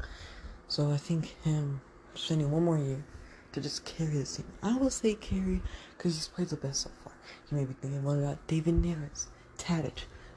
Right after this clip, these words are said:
They've played good, but they played like what they played last season with De Jong and De Ligt. Just very good vocal players and very good, like, not good players to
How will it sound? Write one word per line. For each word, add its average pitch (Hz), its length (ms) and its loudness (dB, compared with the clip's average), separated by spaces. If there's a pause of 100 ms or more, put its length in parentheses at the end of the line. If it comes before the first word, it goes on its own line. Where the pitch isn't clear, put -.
They've 202 220 8
played 226 300 2
good, 156 280 0
but 147 120 -2
they 147 80 -2
played 165 320 -2
like 165 160 -4
what 143 120 -4
they 135 80 -2
played - 300 0
last 135 240 0
season 139 260 2
with 131 140 -2 (360)
De 143 100 4
Jong 131 360 4
and 123 160 0 (120)
De 127 80 2
Ligt. 127 300 0 (400)
Just 147 200 -2
very 160 340 8
good 139 240 0
vocal 135 380 2
players 143 480 0
and 131 140 2
very 131 220 2
good, 127 240 0
like, 139 260 -2 (880)
not 180 160 0 (320)
good 160 220 4
players 147 720 -2
to - 320 2